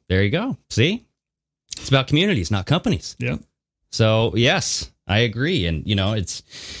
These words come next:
Speaker 1: it is like that. I mean, fortunately, our hospital here, we do have wet nurses that they don't, uh,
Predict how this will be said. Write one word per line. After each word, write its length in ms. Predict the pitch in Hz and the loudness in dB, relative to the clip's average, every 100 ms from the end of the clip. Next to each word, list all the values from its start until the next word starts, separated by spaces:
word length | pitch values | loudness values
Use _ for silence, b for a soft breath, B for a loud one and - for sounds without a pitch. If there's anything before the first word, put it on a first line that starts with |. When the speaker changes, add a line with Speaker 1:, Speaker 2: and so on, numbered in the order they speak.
| B | B
Speaker 1:
it 140 | - 156 | 2 4
is 200 | 180 151 | 4 2
like 200 | 156 165 | 2 4
that. 140 | 113 | 4
I 60 | 107 | 4
mean, 400 | 110 113 95 104 | 4 2 -2 -8
fortunately, 720 | - 147 156 143 127 117 110 | 0 2 4 2 4 4 2
our 240 | 107 104 | 2 2
hospital 420 | 101 95 - 95 | 4 2 2 0
here, 420 | 87 101 95 92 - 65 92 123 - - - | 2 2 2 0 -2 -4 -6 -6 -18 -10 0
we 140 | 110 | 2
do 180 | 92 107 | 2 2
have 300 | 101 95 87 | 2 2 2
wet 200 | 90 90 | 2 2
nurses 540 | 85 90 - 87 82 - | 2 0 0 0 0 0
that 280 | 90 85 - _ _ _ _ | 0 0 -4 _ _ _ _
they 240 | 85 90 95 | -2 2 2
don't, 380 | 92 82 - - | 2 0 -4 -4
uh, 240 | 87 78 | -2 -2